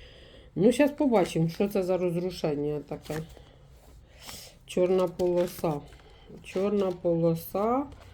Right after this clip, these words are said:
Виходите, що не було все розрушене, було все знешкоджене. Бачите, всі розлітаються, вибігають і ось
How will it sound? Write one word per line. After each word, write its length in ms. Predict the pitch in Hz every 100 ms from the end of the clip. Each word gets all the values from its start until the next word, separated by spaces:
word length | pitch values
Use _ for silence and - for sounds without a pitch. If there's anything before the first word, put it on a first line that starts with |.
| - 165
Виходите, 680 | 180 - 208 214 214 214 185
що 240 | - 185
не 160 | 185 180
було 320 | 165 185 208
все 260 | 208 208
розрушене, 800 | 180 180 170 196 233 - 165 147 143 - - - - -
було 520 | 151 165 180 208 240 - - - 165
все 560 | - - 190 196 190 175 165 - 160
знешкоджене. 1120 | 160 185 180 - - 175 170 151 156 147 139 139 - - - - - -
Бачите, 640 | 147 156 165 196 - 170
всі 460 | 160 - - 202 196 - - - - -
розлітаються, 1200 | 156 185 180 185 170 202 226 233 233 226 214 214 -
вибігають 1080 | - 165 170 170 165 165 175 202 226 226 - - - - - - - -
і 240 | 175 190 202 202 - - - - - - - - - - - - - - - - -
ось 300 | 175 170 170